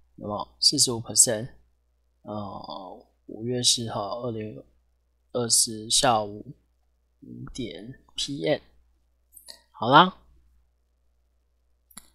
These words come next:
好，有问题就欢迎到粉丝团问我吧。好，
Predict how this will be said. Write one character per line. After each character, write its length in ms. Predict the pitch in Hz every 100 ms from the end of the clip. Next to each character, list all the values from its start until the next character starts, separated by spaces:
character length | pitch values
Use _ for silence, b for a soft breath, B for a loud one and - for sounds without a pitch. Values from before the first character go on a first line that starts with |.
| _
好， 400 | - 117 117 127
有 160 | 123
问 180 | 123 151
题 220 | 139 117
就 580 | 117 127 117 113 113 110
欢 180 | 131 123
迎 80 | 113
到 180 | 120 117
粉 180 | - 110
丝 160 | -
团 400 | 120 117 110 117
问 220 | 135 117
我 80 | 110
吧。 300 | 107 120 143 B B B B _ _ _ _ _ _ _ _ _ _ _ _ _ _ _ _ _ _
好， 260 | - 117